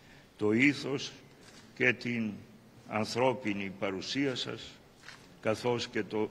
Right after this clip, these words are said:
υπέροχο γεγονός ότι συνδυάζεται εις την μαρτυρίαν σας την επιστημοσύνη με την αφοσίωση εις την Εκκλησίαν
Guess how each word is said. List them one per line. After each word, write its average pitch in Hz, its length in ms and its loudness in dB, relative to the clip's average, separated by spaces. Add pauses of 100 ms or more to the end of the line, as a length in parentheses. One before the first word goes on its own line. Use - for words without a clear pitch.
υπέροχο 131 680 0
γεγονός 110 760 0
ότι 113 380 0
συνδυάζεται 113 1040 2 (380)
εις 117 260 2
την 110 160 0
μαρτυρίαν 107 760 0
σας 127 420 -4 (420)
την 123 200 6
επιστημοσύνη 120 1160 0 (320)
με 113 120 2
την 107 220 0
αφοσίωση 107 1040 0
εις 110 200 -4
την 104 160 -4
Εκκλησίαν 107 800 -2